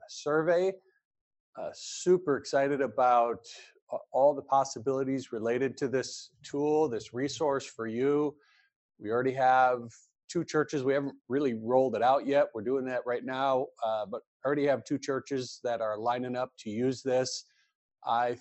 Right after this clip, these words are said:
think, uh, as I share this, you're going to see its value. You're gonna see, uh, how it's a really helpful tool for you in leadership, in church leadership. So thankful, uh, to be able to walk through this with you.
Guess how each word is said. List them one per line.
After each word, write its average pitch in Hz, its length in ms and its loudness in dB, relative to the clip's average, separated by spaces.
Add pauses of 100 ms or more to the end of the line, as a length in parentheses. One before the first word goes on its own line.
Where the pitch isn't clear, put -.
think, 135 340 -4 (220)
uh, 107 360 0 (120)
as 110 220 -4
I 104 140 -2
share 135 400 0
this, 123 320 -4
you're 113 180 -6
going 120 240 -6
to 107 80 -6
see 123 540 -6
its 107 220 -8
value. 127 480 0
You're 113 220 -4
gonna 107 200 -8
see, 110 500 -6 (500)
uh, 98 240 -2 (120)
how 110 300 -2
it's - 360 -12 (100)
a 110 80 -6
really 110 400 -6
helpful 101 460 -8 (100)
tool 113 360 -6
for 101 100 -8
you 131 480 0
in 104 140 -8
leadership, 147 520 -2
in 104 140 -6
church 147 340 -2
leadership. 131 540 0 (560)
So 151 380 2
thankful, 135 800 -2
uh, 110 380 0
to 120 100 -6
be 120 160 -2
able 113 200 -2
to 113 140 0
walk 120 440 4 (360)
through 143 280 6
this 123 340 0
with 143 340 -2
you. 165 420 6